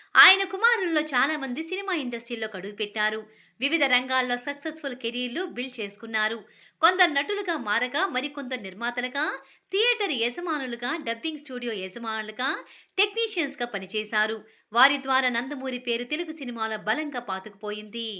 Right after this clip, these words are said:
ఈ కుటుంబంలోని తర్వాతి తరం కూడా సినిమా రంగంలో యాక్టివ్గానే ఉంది. ఎన్టీఆర్ కళ్యాణ్ రామ్ సక్సెస్ అయ్యారు. ఎన్టీఆర్ గారి మనవళ్లలో ఒకరైన చైతన్య కృష్ణ హీరోగా ఎంట్రీ ఇచ్చి ఒకటి రెండు సినిమాల్లో నటించాడు. తరువాత సినిమాలకు దూరమయ్యాడు.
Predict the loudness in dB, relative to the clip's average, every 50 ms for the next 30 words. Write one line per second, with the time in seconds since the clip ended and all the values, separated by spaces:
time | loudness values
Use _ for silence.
0 | -12 -16 -20 -20 _ _ 10 12 12 12 12 12 12 12 12 12 12 10 10 12
1 | 12 10 10 10 10 10 8 10 10 8 6 6 6 6 6 6 6 4 4 6
2 | 6 6 6 6 4 2 4 6 6 6 6 4 2 0 0 2 4 6 8 8
3 | 6 6 2 -2 -2 -2 -2 -2 -2 -4 -4 -6 -6 -6 -6 -6 -6 -8 -12 _
4 | _ _ 0 2 2 2 2 2 4 4 4 4 4 2 2 2 4 4 2 4
5 | 4 2 -2 -2 -4 -8 -8 -6 -8 -6 -6 -6 -4 -2 -2 -2 0 -2 -4 -8
6 | -10 -14 _ _ _ _ 2 2 2 4 4 4 6 6 6 4 4 2 2 2
7 | 2 0 0 -2 0 0 0 0 0 0 0 -2 -2 -2 -4 -2 -2 -2 -2 -2
8 | -2 0 0 -2 0 -2 -2 -2 -2 -2 -4 -6 -4 -2 -4 -2 -2 -2 -4 -2
9 | -2 -2 -2 -2 -4 -4 -6 -6 -8 -8 -8 -8 -6 -4 -2 -2 -2 -2 -4 -8
10 | -14 -20 -20 -16 _ 2 2 4 4 2 2 0 0 -2 -2 -2 -4 -4 -4 -4
11 | -2 -2 -2 -2 -2 -2 -4 -6 -8 -8 -10 -6 -4 -2 -2 0 -2 -4 -6 -8
12 | -14 _ _ _ 2 4 4 6 6 4 4 4 2 -2 -4 -4 -4 -2 -2 -2
13 | -2 -2 -4 -6 -8 -6 -6 -6 -8 -8 -8 -8 -6 -4 -2 -2 0 -2 -4 -6
14 | -8